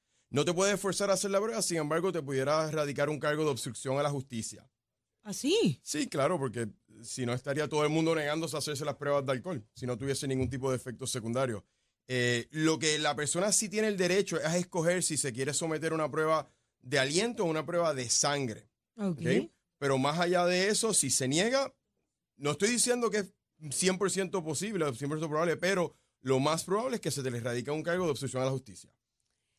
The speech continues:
Speaker 2: La edad. Eh, uno comienza a conducir a los dieciséis años.
Speaker 1: Ujú.
Speaker 2: Y un joven de dieciséis años que esté conduciendo bajo los estados de embriaguez, ¿se mide igual que uno de veintiuno?
Speaker 1: Bueno, no, no se mide igual, pero la razón es porque legalmente, aunque en Puerto Rico, pues,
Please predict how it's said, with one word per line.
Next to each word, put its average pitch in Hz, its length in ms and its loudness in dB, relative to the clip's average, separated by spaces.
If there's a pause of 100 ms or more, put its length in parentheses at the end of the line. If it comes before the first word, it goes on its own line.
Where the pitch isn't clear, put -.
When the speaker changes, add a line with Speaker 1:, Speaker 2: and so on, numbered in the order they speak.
(540)
Speaker 2:
La 330 680 6
edad. 277 320 4 (640)
Eh, 226 480 2
uno 277 220 2
comienza 285 540 6
a 277 80 2
conducir 285 460 2
a 339 40 4
los 247 140 2
dieciséis 233 640 6
años. 180 460 2
Speaker 1:
Ujú. 143 280 2 (260)
Speaker 2:
Y 220 100 -4
un 311 360 2
joven 330 320 6
de 311 80 2
dieciséis 262 520 2
años 277 440 2
que 233 80 -4
esté 226 300 -2
conduciendo 262 580 -2
bajo 240 200 2
los 220 120 0
estados 214 400 -2
de 247 60 0
embriaguez, 226 440 -2
¿se 220 140 4
mide 247 300 4
igual 262 340 2
que 254 100 -4
uno 247 240 2
de 254 80 0
veintiuno? 254 600 -4
Speaker 1:
Bueno, 156 320 4 (160)
no, 151 400 2
no 143 100 -2
se 185 160 2
mide 202 140 2
igual, 202 240 2
pero 190 140 0
la 151 80 0
razón 143 280 0
es 180 80 2
porque 170 320 0
legalmente, 151 1080 2
aunque 135 280 0
en 117 80 -4
Puerto 120 300 -6
Rico, 127 240 -2
pues, 143 180 0